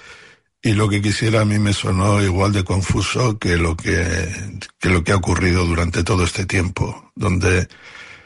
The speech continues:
el deporte español, los responsables del deporte español, los secretarios de Estado, José Manuel Francos y Víctor Francos, han permitido que este hombre,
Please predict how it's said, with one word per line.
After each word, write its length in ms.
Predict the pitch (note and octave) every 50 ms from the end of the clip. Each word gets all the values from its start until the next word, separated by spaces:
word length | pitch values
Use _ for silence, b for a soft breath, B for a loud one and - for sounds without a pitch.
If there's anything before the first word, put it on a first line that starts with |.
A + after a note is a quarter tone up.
| B B B -
el 160 | - - G2+
deporte 380 | F#2 F#2 F2 - - G#2 - G#2+
español, 760 | G2+ - - G#2 G2 G2 A2 A2+ G#2+ A2 G#2+ G#2 A2 A#2+ - -
los 260 | B2+ A2 A2 F2+ E2+
responsables 640 | G2 G2+ - - - G2+ - - A2+ G#2+ G2 F#2+ F#2
del 140 | F#2 F#2 F2
deporte 400 | F2+ F2+ F#2 - G2+ F#2 - G2
español, 600 | F#2 F#2 - - G2+ G2 G#2 G2+ G2+ G#2 G#2 G2+ G#2+
los 180 | A2 F#2+ F2+ -
secretarios 580 | - F#2+ F#2+ G2 F2+ - G2 F#2+ F2+ F#2+ F2 E2
de 60 | E2
Estado, 580 | - - - - A2 G#2 F#2 G2+ - - - _ _ _ _ _ _ _ _ _ -
José 160 | - A#2 - G2+
Manuel 220 | F#2+ F2+ F2+ F2
Francos 460 | - - G#2+ G#2+ G2+ F#2 - F#2 F2+
y 60 | F#2
Víctor 340 | F#2+ G2 F#2 - - F2+ F2
Francos, 600 | - - - A2 F#2+ F#2 - - F#2+ G2+ - B B B B B B B B B B B B B _
han 160 | - A#2 F#2
permitido 680 | - - F2+ F2+ F#2 F#2 F2 G#2 G#2+ G#2 G2 G#2 G2 F#2 -
que 120 | - F2+
este 280 | F2+ - - - G2 F#2
hombre, 460 | G2 G2 F2+ E2+ E2+ F2 F#2 G2+